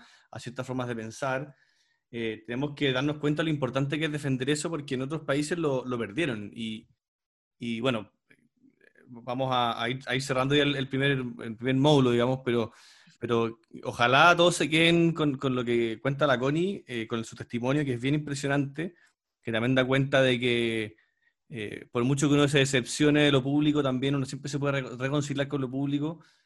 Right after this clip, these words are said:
eh, y que al final lo, lo más importante, como bien decías tú, son los valores, eh, y la, los valores que uno, que uno defiende, eh, y que haya buenas personas también metidas en esto. El mismo Guzmán decía, si las buenas personas se dedican solamente,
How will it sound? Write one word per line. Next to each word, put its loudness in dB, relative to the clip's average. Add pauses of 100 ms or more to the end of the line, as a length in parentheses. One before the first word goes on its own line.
(260)
eh, -8
y -12
que -8
al -6
final -4
lo, -2
lo -6
más -2
importante, -4
como -2
bien 0
decías -4
tú, -6
son -4
los 0
valores, 0 (120)
eh, -6
y -8
la, -6 (300)
los -6
valores 0
que -8
uno, -4
que -8
uno 0
defiende, -4 (680)
eh, -8
y -12
que -2
haya 4
buenas 0
personas -2
también -6
metidas -10
en -14
esto. -20
El -12
mismo -4
Guzmán 0
decía, -2 (400)
si -10
las 0
buenas 4
personas 2
se 0
dedican 2
solamente, 0